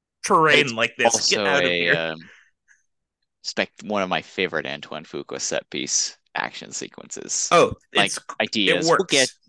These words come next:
Speaker 2: we'll get to it in a moment.
Speaker 1: We'll
Speaker 2: It
Speaker 1: get to it.
Speaker 2: really works. It's very cool.
Speaker 1: I remember seeing it in the movie and that being, uh, 'cause I saw this movie in theaters. I remember that, like, affecting me. I like that moment, and I end up feeling a lot for a character that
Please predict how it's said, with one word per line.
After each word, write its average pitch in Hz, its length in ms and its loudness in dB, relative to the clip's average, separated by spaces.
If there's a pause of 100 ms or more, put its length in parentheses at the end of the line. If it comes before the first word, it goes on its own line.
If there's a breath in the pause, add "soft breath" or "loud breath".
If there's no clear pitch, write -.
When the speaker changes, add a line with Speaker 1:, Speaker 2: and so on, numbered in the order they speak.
(120)
Speaker 2:
we'll 123 100 0
get 120 200 0
to 120 100 -2
it - 40 2
in 101 60 0
a 104 40 -4
moment. 101 220 -2
Speaker 1:
We'll 92 80 2
Speaker 2:
It 165 40 0
Speaker 1:
get 135 140 0
to 101 80 -2
it. 101 40 0
Speaker 2:
really 101 300 2
works. 95 280 0
It's 123 140 -4
very 113 560 0
cool. 80 400 -10 (140 loud breath)
Speaker 1:
I - 120 -8
remember 494 240 4
seeing 415 280 4
it 427 120 6
in 302 60 -10
the 262 100 4
movie 233 380 4
and 147 140 0
that 131 180 4
being, 139 240 2
uh, 147 240 6
'cause 139 120 -2
I 226 60 4
saw 294 160 6
this 277 140 0
movie 196 200 2
in 151 140 -2
theaters. 165 420 4
I 160 40 4
remember 165 200 4
that, 127 220 2
like, 131 140 0
affecting 123 480 0
me. 117 100 -2
I 127 100 2
like 143 240 2
that 127 240 2
moment, 123 340 2
and 127 60 -2
I 139 80 4
end 147 120 2
up 143 100 -2
feeling 139 360 2
a 127 60 2
lot 127 220 2 (100)
for 127 340 4
a 135 60 -2
character 131 500 2
that 123 220 4